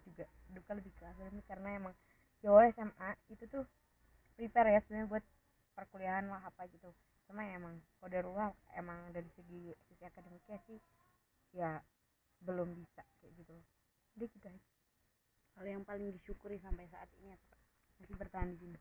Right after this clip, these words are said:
Speaker 1: Alhamdulillahirobbilalamin. Ya.
Speaker 2: Oh, sempat ingin, eh, sempat nggak betah atau gimana?
Speaker 1: Sempat ya. Kalau misalnya emang nggak betah ya emang wajar lah ya. Setiap orang juga pernah rasanya nggak betah gitu. <clears throat> Kadang ya pernah,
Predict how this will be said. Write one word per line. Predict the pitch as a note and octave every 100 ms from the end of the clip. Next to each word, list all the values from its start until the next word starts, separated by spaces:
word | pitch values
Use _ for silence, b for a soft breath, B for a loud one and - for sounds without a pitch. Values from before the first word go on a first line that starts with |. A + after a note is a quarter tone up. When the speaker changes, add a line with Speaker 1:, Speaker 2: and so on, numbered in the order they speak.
| _ _ E3+
Speaker 1:
Alhamdulillahirobbilalamin. | F3 F3 F3 F3 E3+ E3+ E3+ E3+ E3 _
Ya. | D#3+ _ _ _ _ _ _ _ _ _ _ _ _ _ A3+
Speaker 2:
Oh, | B3+ D4+ C4+
sempat | A#3+ A#3+ - _ _ A3
ingin, | G#3 G#3 G3+ - -
eh, | G#3
sempat | A3 A3 A3+ G#3+
nggak | E3
betah | E3 - F#3 F#3
atau | F#3 F3
gimana? | F3 A3 B3+ F3+
Speaker 1:
Sempat | G3+
ya. | G#3 F#3
Kalau | - G3+
misalnya | G3+ A3+ A3
emang | G#3+
nggak | G3+
betah | G3+ B3+ A#3
ya |
emang | G3 G3+ - - _ -
wajar | G#3 G#3+ A#3
lah | F3+ E3
ya. | E3+
Setiap | - F3 F#3+
orang | G3+
juga | G#3 G3 F#3 _
pernah | - F#3+ G3+ F#3+
rasanya | G3+ G3+
nggak | E3+ -
betah | F#3 F3+
gitu. | F#3+ F3+ _ _ _ _ _ _ _ _ _ _ - _ _ _ - -
<clears throat> | G#3+ - - -
Kadang | G3+ C#4 - - - - - -
ya | G3+ F#3 F3+ F3 - - -
pernah, | B3 D#4+